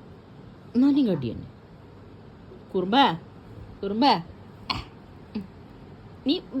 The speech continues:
വവ്വാൽ, വവ്വാലിൻ്റെ കുഞ്ഞാണ്. ആ! ആ മുറിയിൽ കടിച്ചു. പോടാ, നല്ല വേദനിച്ചു. അങ്ങനെ നീ കടിച്ചിട്ട് മുറിവാക്കിയാൽ അതിൽ ഇന്നും പിടിച്ച് കടിച്ചു വെച്ചു പോകണം, അല്ലെങ്കിൽ അത്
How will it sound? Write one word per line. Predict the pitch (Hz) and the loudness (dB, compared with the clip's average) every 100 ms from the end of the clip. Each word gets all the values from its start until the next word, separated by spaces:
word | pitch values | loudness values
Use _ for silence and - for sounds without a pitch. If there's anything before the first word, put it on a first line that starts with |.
| 240 220 | -8 -2
വവ്വാൽ, | 233 233 311 330 226 | -2 2 6 6 4
വവ്വാലിൻ്റെ | 285 262 339 294 | 4 6 6 4
കുഞ്ഞാണ്. | 240 214 220 - - | 0 -2 -4 0 4
ആ! | 605 640 571 - | 6 8 4 0
ആ | 254 277 | 2 6
മുറിയിൽ | 247 269 214 | 6 6 4
കടിച്ചു. | 196 - - - | -2 -4 -14 -10
പോടാ, | 139 240 254 - - 240 | -8 -6 -8 -10 -16 -16
നല്ല | - 220 | -8 -6
വേദനിച്ചു. | 107 101 254 381 - - - - - - - - 370 | -6 -8 -8 -10 -10 -18 -20 -20 -20 -20 -20 -18 -12
അങ്ങനെ | 381 359 349 | -6 -2 -2
നീ | 349 | 2
കടിച്ചിട്ട് | 349 285 269 294 302 | 4 4 4 -2 0
മുറിവാക്കിയാൽ | 285 285 277 262 269 262 | 0 2 2 2 4 4
അതിൽ | 247 262 | 4 4
ഇന്നും | 254 247 | 0 0
പിടിച്ച് | 240 233 | 0 2
കടിച്ചു | 220 208 | 2 0
വെച്ചു | 208 214 | -6 -2
പോകണം, | 262 254 214 131 | 0 2 0 -8
അല്ലെങ്കിൽ | 120 185 220 | -8 -6 -2
അത് | 220 | -2